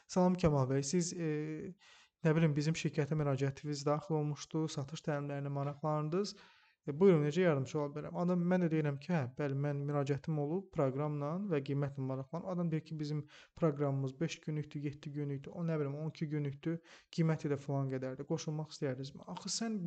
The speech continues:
bircə dənə sual verdin. Bu çox azdır. Yəni, e, mən bunu arada deyirəm. Sənin məhsulun qiyməti qədər danışığın keyfiyyəti olmalıdır. Əgər beş yüz, altı yüz manatlıq məhsul satırsansa,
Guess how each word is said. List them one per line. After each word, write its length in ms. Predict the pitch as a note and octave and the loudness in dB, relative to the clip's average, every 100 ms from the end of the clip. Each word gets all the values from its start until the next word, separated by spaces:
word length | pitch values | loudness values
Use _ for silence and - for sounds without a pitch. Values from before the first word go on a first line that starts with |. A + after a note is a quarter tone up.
| D#3+ | 2
bircə 320 | F#3+ G3 A#3+ | 2 2 2
dənə 200 | G#3+ F#3 | 4 2
sual 420 | E3+ E3 D3+ C#3+ | 2 4 4 4
verdin. 400 | G3 A3 D3 A#2 - _ _ _ - - _ - | 2 0 0 0 -2 _ _ _ -20 -20 _ -4
Bu 60 | A3 | 0
çox 240 | - A#3+ | 4 6
azdır. 480 | D3+ A#2 A2 - B2+ B2+ C#3 D#3+ F#3+ _ _ _ _ _ D#3+ | 6 4 2 -4 -4 -4 -6 -6 -8 _ _ _ _ _ 2
Yəni, 240 | E3+ G3 A#3 F3+ B2 - | 4 6 4 4 2 2
e, 80 | E3 D3+ | 2 2
mən 160 | D3+ F#3+ | 2 2
bunu 140 | F3+ F3+ | 2 4
arada 280 | F3 E3 E3 | 6 6 4
deyirəm. 300 | C#3+ B2 B2 C3 | 4 2 0 0
Sənin 240 | F3 G3 | 2 4
məhsulun 540 | G3+ F3+ F3 F3+ F3 F#3 | 4 4 2 0 0 0
qiyməti 420 | F3+ E3 E3 - F3+ | 2 2 0 -2 0
qədər 220 | F3 C#3+ | 2 2
danışığın 520 | C#3+ D3 D3 D#3 D3+ D3+ | 2 -2 -2 -2 -2 -2
keyfiyyəti 460 | - D3 D3+ C#3 D#3 | 0 0 0 -2 0
olmalıdır. 400 | C3+ A#2 C3+ - E3+ | -2 -2 -8 -8 -2
Əgər 180 | E3+ D#3+ | 0 2
beş 160 | F#3 | 0
yüz, 100 | F3 | 0
altı 260 | D#3 D3+ D#3 | 0 -2 -2
yüz 80 | D3+ | -2
manatlıq 340 | D3+ C#3+ D3+ D3+ | 0 -2 -4 -4
məhsul 300 | C#3+ C#3 C#3+ | -4 -4 -8
satırsansa, 640 | C#3 C3+ - G3+ A3 D#3 | -8 -10 -10 -8 0 0